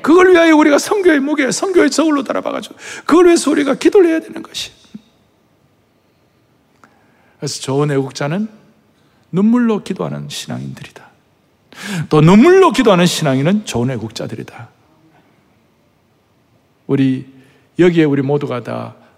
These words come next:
주님 앞에 동의가 있기를 간절히 소망하는 것입니다.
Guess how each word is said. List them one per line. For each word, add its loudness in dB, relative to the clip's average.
주님 -8
앞에 -10
동의가 -4
있기를 -10
간절히 -8
소망하는 -4
것입니다. -10